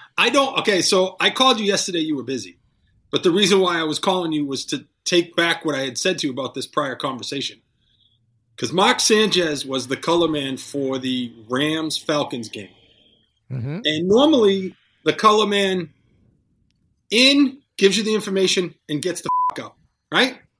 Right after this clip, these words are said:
Speaker 1: Mark Sanchez wouldn't shut up during the game. <laughs> Like, it was almost like he was the play-by-play, and then it was the play-by-play guy trying to get in, run the play, and get out. Mark Sanchez was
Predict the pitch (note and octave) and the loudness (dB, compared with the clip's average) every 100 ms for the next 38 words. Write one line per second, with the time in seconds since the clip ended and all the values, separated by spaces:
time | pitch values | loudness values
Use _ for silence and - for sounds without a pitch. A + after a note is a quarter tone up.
0 | _ _ _ _ - - E3 C4 C#4+ - | _ _ _ _ -18 -2 2 4 2 2
1 | - A#3+ C4+ - E3 A#2+ A2 C#3+ A#3 E3 | 4 4 4 2 0 -2 4 6 6 4
2 | - - - G#3 G3 - - _ - G3 | -2 0 2 4 4 0 -10 _ 0 2
3 | A#3 - - - - E3+ D#3 C3+ - - | 4 2 -2 -2 0 2 4 2 4 2
4 | - - - - _ - _ _ - F#3 | 0 -6 -10 -10 _ -20 _ _ 0 2
5 | A3+ C#4 A3 A#3+ A#3 G#3+ G#3+ F#3 D#3+ - | 4 4 6 6 4 2 2 0 0 4
6 | C4 C#4+ F#3+ E3+ G3+ F3+ E3 D#3+ D3 E3+ | 6 6 2 0 2 2 0 -4 -4 -4
7 | D3+ C#3 C3+ _ _ _ _ - G3 G3+ | -2 -4 -10 _ _ _ _ -4 -2 2
8 | G3+ F#3+ F#3+ F3 F3 D3+ D3 - G#3 F#3+ | 2 2 0 2 4 4 0 2 4 6
9 | F#3+ F#3+ C4 A3 F#3+ F3+ G#3+ F#3+ F#3 F3+ | 4 6 4 4 0 2 2 2 0 -2
10 | E3 - _ _ - G#3 G#3 G3+ F#3 F3+ | -4 -8 _ _ 4 6 6 4 4 4
11 | G3 F#3+ G3 F#3 E3+ F3 A3 F#3 - - | 2 2 2 2 2 2 2 0 -4 -16
12 | _ _ - C4 C#4 - C4 B3 G#3+ F3 | _ _ 2 2 2 2 4 4 2 0
13 | D3 D3 C#3+ B2+ - | -2 -4 -4 -4 -10